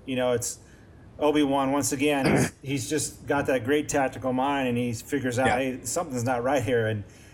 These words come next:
Speaker 1: and sure enough, he, he catches what's going on. And there's also another callback to the original Star Wars in this, and again, Grievous states that, uh, he says, "Attack formation Echo three,"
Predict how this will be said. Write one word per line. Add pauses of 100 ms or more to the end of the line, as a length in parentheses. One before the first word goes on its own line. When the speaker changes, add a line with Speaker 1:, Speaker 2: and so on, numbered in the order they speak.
(100)
Speaker 1:
and
sure
enough,
he,
he
catches
what's
going
on.
And
there's
also
another (220)
callback
to (580)
the
original
Star
Wars
in
this,
and (400)
again,
Grievous
states
that,
uh, (800)
he
says,
"Attack
formation
Echo
three,"